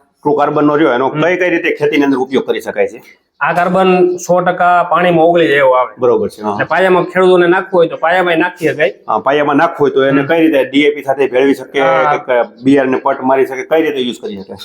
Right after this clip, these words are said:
Speaker 2: પાયામાં ટૂંકમાં જે પાયાનું ખાતર નાખતા હોય, માનો કે ડી એ પી નાખતા હોય કે વીસ વીસ ઝીરો તેર નાખતા હોય
Speaker 1: હા.
Speaker 2: કે જે નાખતા હોય એના ભેગું પાવડર જ આવે.
Speaker 1: હા, એટલે એને
Speaker 2: એને
Speaker 1: ભેગો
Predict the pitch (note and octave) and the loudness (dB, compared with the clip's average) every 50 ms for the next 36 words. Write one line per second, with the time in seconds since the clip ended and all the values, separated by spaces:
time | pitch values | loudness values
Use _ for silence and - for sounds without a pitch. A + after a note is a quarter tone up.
0 | - _ _ _ - E3+ F3+ G3+ G3+ G3 G3+ G3+ G3+ G3 G3 G3 F#3+ G3+ G3+ G3+ | -20 _ _ _ -4 -2 0 0 0 0 0 0 0 0 0 0 0 2 2 2
1 | G3 G3 G3 G3 G3+ G3+ G3 - - G3 G3 - G3 F#3 F#3+ F#3+ F#3 - E3+ D#3+ | 0 0 -2 0 0 0 -2 -2 -4 -4 -2 -2 -2 -2 -2 -4 -2 -2 0 0
2 | E3 E3+ E3 D#3+ D#3+ F3+ F#3+ F#3 E3+ F3 E3+ E3+ F3 E3+ E3+ E3 D#3 D#3+ D3+ D3+ | 2 2 2 2 2 2 2 2 0 0 0 0 -2 -2 -2 -2 0 0 0 0
3 | - D3 C#3+ E3+ E3+ E3 - D#3+ D#3 D#3 E3 D#3+ D3+ - E3+ F#3 F3 D#3+ D3+ D3+ | -2 -4 -2 -2 -4 -4 -2 -4 -2 0 0 0 0 0 0 -2 0 0 -2 -4
4 | D3+ - - C#3+ C#3 C#3 C3 A#2 A2 A2 C3+ C#3 D3+ E3 E3+ F3+ F#3+ F#3 F3+ F3+ | -4 -4 -2 0 0 2 2 2 0 0 -2 -2 0 0 0 0 0 -2 -2 0
5 | D#3 D#3+ E3+ E3+ E3 E3+ E3+ F3 F3 D#3+ E3 F3 G3+ G3 G3 E3+ D#3+ D#3 D#3+ D#3 | 2 2 2 2 2 0 0 0 0 0 0 0 0 0 0 0 0 0 0 0
6 | C3 B2 B2+ C3 C#3 C#3+ C#3+ - C3+ D3 D#3 D3+ D3 | 0 0 -2 0 0 0 0 2 2 2 2 2 2